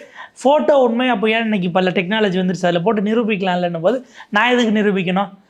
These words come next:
அந்த ஃபோட்டோல இருக்கிறது நானே கிடையாது, நான் தலைவரை சந்திக்கவே இல்ல" அப்படின்னு வச்சுக்க.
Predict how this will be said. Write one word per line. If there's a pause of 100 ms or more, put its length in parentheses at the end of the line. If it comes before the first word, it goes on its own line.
(100)
அந்த
ஃபோட்டோல
இருக்கிறது
நானே
கிடையாது, (480)
நான்
தலைவரை
சந்திக்கவே
இல்ல" (260)
அப்படின்னு
வச்சுக்க.